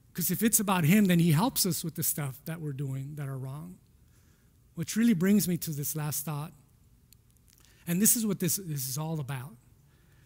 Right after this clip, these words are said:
That repentance is a changed mind that leads to a changed direction. But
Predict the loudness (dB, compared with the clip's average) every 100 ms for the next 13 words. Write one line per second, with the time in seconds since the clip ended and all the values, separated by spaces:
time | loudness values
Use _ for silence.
0 | 0 2 6 6 6 6 6 6 4 2
1 | 0 0 4 4 4 2 2 4 4 4
2 | 4 4 0 -2 -2 -2 -2 -4 -4 -2
3 | -2 -4 -2 2 2 0